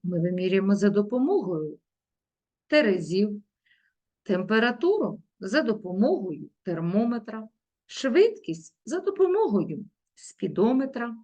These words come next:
Отже, ваше домашнє завдання.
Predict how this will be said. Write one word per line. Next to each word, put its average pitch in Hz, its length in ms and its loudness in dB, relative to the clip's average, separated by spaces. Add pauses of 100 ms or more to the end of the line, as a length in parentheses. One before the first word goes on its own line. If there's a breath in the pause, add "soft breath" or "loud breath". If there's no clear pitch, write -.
(2750)
Отже, 165 560 -2 (600)
ваше 208 600 0 (260)
домашнє 175 680 0
завдання. 170 520 -6